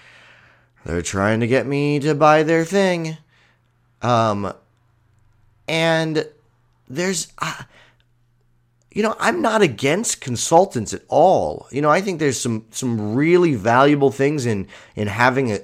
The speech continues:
a coach, uh, that leads you, you know, through some stuff.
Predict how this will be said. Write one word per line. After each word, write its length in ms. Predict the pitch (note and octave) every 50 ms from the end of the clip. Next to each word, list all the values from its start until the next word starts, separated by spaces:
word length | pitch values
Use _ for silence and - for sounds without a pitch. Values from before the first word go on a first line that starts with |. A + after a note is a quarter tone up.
| -
a 80 | - G#2
coach, 720 | F2+ - - - - C3 C3 C3+ C3+ - - - - - - - - - _ _ -
uh, 320 | - F#2 G2+ G#2 G#2+ G#2 F#2+
that 240 | - A2+ A2 -
leads 380 | G#2 G2+ A#2 B2 C#3 C3+ B2 A#2+
you, 440 | B2 A#2+ A#2+ A2+ A2 A2 G#2 - _ -
you 160 | - A2+ A2
know, 160 | A2 G#2+ G#2
through 560 | G2+ - - - A2 A#2 C3 C#3 D3+ D#3+ E3+ E3
some 240 | D3+ - - G#2+
stuff. 420 | F#2+ - - - G2 F2+ E2+ E2